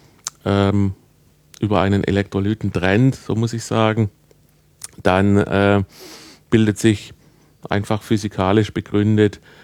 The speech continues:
eine Spannung, eine elektrische Spannung aus. Das hängt davon ab, wo die, äh, Elemente in der sogenannten chemischen Spannungsreihe stehen. Das sind einige, ja,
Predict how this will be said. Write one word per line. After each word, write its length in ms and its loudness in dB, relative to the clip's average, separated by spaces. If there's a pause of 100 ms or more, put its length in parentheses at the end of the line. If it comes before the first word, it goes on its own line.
(160)
eine 220 0
Spannung, 500 0
eine 160 2
elektrische 440 -4
Spannung 440 -2
aus. 360 0
Das 140 -12
hängt 200 -6
davon 220 -2
ab, 280 -2
wo 340 2 (540)
die, 300 0 (640)
äh, 340 -2
Elemente 580 4
in 600 0 (120)
der 120 -2
sogenannten 480 -2
chemischen 400 -2
Spannungsreihe 640 -2
stehen. 720 2 (540)
Das 140 -16
sind 280 -2
einige, 600 0 (920)
ja, 340 -2